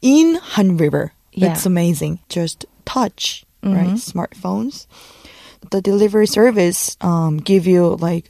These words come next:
Speaker 1: chicken and bunch of foods, like, in thirty or forty minutes.
Speaker 2: Yeah, they deliver sushi
Speaker 1: Mm-hmm.
Speaker 2: like a pizza.
Speaker 1: Pizza,
Speaker 2: It's
Speaker 1: sushi.
Speaker 2: really super Korean culture.
Speaker 1: What
Speaker 2: And
Speaker 1: else? Dak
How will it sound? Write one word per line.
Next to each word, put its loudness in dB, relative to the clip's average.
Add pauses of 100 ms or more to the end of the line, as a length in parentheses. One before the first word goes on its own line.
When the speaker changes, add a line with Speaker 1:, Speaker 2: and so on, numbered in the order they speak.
Speaker 1:
chicken 0
and -2
bunch -4
of -4
foods, 0 (420)
like, -6
in 2
thirty 2
or -4
forty 0
minutes. -4
Speaker 2:
Yeah, -2
they 0
deliver -2
sushi -6
Speaker 1:
Mm-hmm. -2 (320)
Speaker 2:
like -4
a -6
pizza. -10 (300)
Speaker 1:
Pizza, -4
Speaker 2:
It's 0
Speaker 1:
sushi. 0
Speaker 2:
really 4 (380)
super 0
Korean 0
culture. -2
Speaker 1:
What 2
Speaker 2:
And 2
Speaker 1:
else? -4
Dak -6